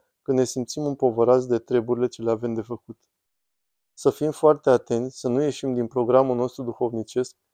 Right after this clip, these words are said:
în pofida presiunilor. Îmbrățișarea cu mirele Hristos în inima noastră ne aduce rezistența duhovnicească în lume.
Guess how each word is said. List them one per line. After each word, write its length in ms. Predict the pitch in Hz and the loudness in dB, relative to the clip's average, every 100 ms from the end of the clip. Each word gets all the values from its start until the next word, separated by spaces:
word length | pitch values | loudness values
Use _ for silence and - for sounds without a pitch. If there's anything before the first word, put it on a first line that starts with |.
| _ - | _ -12
în 100 | 120 | -4
pofida 420 | 120 - 143 127 | -4 -2 2 2
presiunilor. 760 | 127 113 - 127 113 107 113 _ _ _ _ _ _ | 2 -4 -4 -6 -4 -8 -14 _ _ _ _ _ _
Îmbrățișarea 720 | 131 123 123 - 113 151 147 | 0 2 2 0 2 4 4
cu 120 | - | 2
mirele 360 | 127 139 139 127 | -4 2 4 4
Hristos 500 | 117 113 - 147 135 | -2 -14 -6 -6 -4
în 120 | 131 | -4
inima 280 | 131 123 117 | -2 -2 -2
noastră 460 | 120 135 - 143 139 _ _ _ | 0 -2 -2 -4 -4 _ _ _
ne 140 | 127 | 2
aduce 340 | 123 131 147 135 | 2 2 0 0
rezistența 600 | 123 120 - 127 123 135 | 0 -6 -6 -6 -2 -2
duhovnicească 760 | 123 - 113 107 123 - - | -2 -8 -8 -6 -6 -6 -10
în 80 | 117 | -6
lume. 320 | 120 113 107 | -6 -8 -12